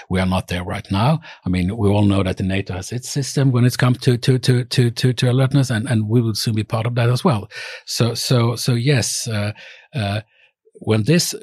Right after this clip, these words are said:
pamphlet was distributed, um, I think it was a few years ago, some people were reacting to it.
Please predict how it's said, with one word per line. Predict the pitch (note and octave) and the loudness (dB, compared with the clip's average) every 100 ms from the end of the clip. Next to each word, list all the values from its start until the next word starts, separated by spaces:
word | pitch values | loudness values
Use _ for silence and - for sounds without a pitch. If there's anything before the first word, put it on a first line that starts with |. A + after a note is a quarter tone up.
| - | -8
pamphlet | - B2 C3 A2+ - | 0 2 2 -2 -6
was | G2+ - - | -6 -8 -4
distributed, | A#2+ A#2+ - F#2+ F#2 F#2 F#2 - - | -2 -2 -2 -4 -4 -4 -6 -8 -8
um, | G2 F#2 F#2 F#2+ G2 _ - B2 | -6 -4 -4 -6 -12 _ -18 -10
I | A#2 | -8
think | - A#2+ | -2 -2
it | F#2+ | -2
was | A2 F#2+ | -4 -4
a | - | -4
few | - | -4
years | F#2+ G2+ A2 - | -4 -2 -4 -4
ago, | G#2+ G#2 G2 - - - _ - | -6 -6 -8 -10 -20 -20 _ -8
some | - D#3 D#3 | 0 2 2
people | D3+ C3 G#2 | 2 2 0
were | F#2+ | 0
reacting | F2 E2+ G#2+ - D#3 | 0 0 -2 0 2
to | D#3+ D#3+ | 4 4
it. | F3+ - | 2 0